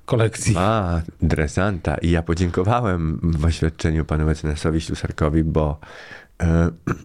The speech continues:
Speaker 2: <clears throat> ta
Speaker 1: To,
Speaker 2: książ-
Speaker 1: to się, to, co się wydarzyło, to się nazywa potocznie od pewnego czasu, od pe-, pewnego, pewnej historii, która się wydarzyła jakiś czas temu w Stanach Zjednoczonych, efektem Barbary Streisand.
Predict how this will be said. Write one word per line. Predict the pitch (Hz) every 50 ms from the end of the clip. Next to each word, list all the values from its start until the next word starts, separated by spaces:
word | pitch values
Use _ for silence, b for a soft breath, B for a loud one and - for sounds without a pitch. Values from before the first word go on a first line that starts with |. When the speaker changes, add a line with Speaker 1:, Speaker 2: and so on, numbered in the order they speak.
| - - -
Speaker 2:
<clears throat> | - - _ _ _ _ _ _ _ _ - - -
ta | - -
Speaker 1:
To, | - 151
Speaker 2:
książ- | 131 92 107 - -
Speaker 1:
to | 165
się, | - 185 156
to, | 139 - 165
co | - 165 151
się | - - 160
wydarzyło, | 147 143 139 127 127 139 147 147 139
to | 139 123
się | - 135 127
nazywa | 123 123 117 120 123 117 123 120
potocznie | 123 123 120 - 127 127 - 131 120
od | 117
pewnego | - 131 120 120 120 117 113 120 117 113 113 113 110 117 113 113 104
czasu, | - - 120 - - -
od | 113 104 -
pe-, | - 135 123 120 120 120 120
pewnego, | - - 120 113 113 113 117 113 113
pewnej | 120 117 113 117 120 120 117 117
historii, | - - 113 - - 135 120 117 110
która | - 117
się | - -
wydarzyła | 110 117 113 107 113 113 110 110 113
jakiś | 110 110 107 - - -
czas | - - -
temu | 123 113 110
w | 104
Stanach | - - 110 110
Zjednoczonych, | 110 110 117 107 - 123 127 127
efektem | 127 - - - - - 123 117
Barbary | 110 117 110 110 113 110 110
Streisand. | - - - 113 110 104 - - 120 127 127